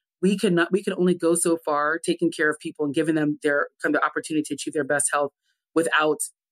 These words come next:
addressing their social needs or things like structural racism or things like poverty or things like li-, literacy. Like, we, we, we realize we can only go so far without doing that. And now we are having a conversation that is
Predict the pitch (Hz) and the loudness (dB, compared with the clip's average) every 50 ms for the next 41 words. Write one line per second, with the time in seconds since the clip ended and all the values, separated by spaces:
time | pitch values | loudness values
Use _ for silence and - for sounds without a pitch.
0 | _ _ _ - 160 147 156 156 151 - - 160 151 147 147 139 - _ _ _ | _ _ _ -2 -2 2 2 0 2 2 2 0 2 0 -2 -4 -8 _ _ _
1 | _ _ _ - 160 160 165 - 156 151 156 - 160 147 147 139 135 127 120 120 | _ _ _ -2 0 0 2 2 2 2 0 0 0 0 0 2 2 0 0 0
2 | 123 - - 165 160 160 165 156 160 151 156 139 - - - 160 - - 170 156 | -2 -2 0 0 0 2 2 2 2 2 0 -2 -2 -4 -4 -6 -6 -4 -2 0
3 | 156 156 151 - 151 135 143 139 135 131 - 160 156 - - 165 160 151 - 160 | 0 2 2 0 -2 -2 -2 -2 -2 -2 -2 -2 -2 0 2 2 2 2 2 0
4 | 151 143 - _ _ _ _ _ _ _ - - 185 185 165 160 156 147 139 135 | -2 -2 -6 _ _ _ _ _ _ _ -4 0 0 0 2 0 -2 -2 -2 -2
5 | 143 147 - 180 170 165 151 160 147 139 - _ _ _ - - - - - - | -2 -2 0 2 2 2 2 0 -2 -4 -6 _ _ _ -20 -20 -18 -18 -16 -12
6 | - 175 180 175 175 196 202 196 185 165 160 - - 143 139 147 143 - _ - | -10 -6 -2 2 2 4 4 4 4 2 0 -2 -4 -6 -6 -6 -8 -6 _ -2
7 | 180 190 185 180 185 185 185 180 185 190 185 196 196 180 170 180 180 185 170 - | 0 0 0 0 0 0 0 2 2 2 4 4 2 2 2 0 -2 -2 -2 0
8 | 170 175 170 170 170 165 156 - 156 156 156 - 156 151 151 143 143 135 - _ | 2 2 2 2 0 0 0 0 -2 -2 -2 -2 -2 -2 -2 -2 -2 -6 -8 _
9 | _ _ _ _ _ _ _ - - 165 170 156 151 135 - 165 165 165 156 151 | _ _ _ _ _ _ _ -6 -2 0 0 2 0 2 2 2 4 4 2 0
10 | 139 131 - - 156 151 156 170 - 175 175 175 180 185 185 175 175 165 156 - | -2 -4 -2 0 0 2 0 0 0 2 2 4 4 2 2 2 2 0 0 -4
11 | - _ - 151 147 - 165 165 165 165 156 151 - 160 151 151 147 - 151 156 | -4 _ -4 -4 -2 -2 -2 -2 0 0 -2 -2 -4 -2 -2 -2 -2 -2 -2 -2
12 | - - 151 151 143 143 147 135 - - - | -4 -4 -4 -2 -2 -2 -2 -4 -6 -8 -12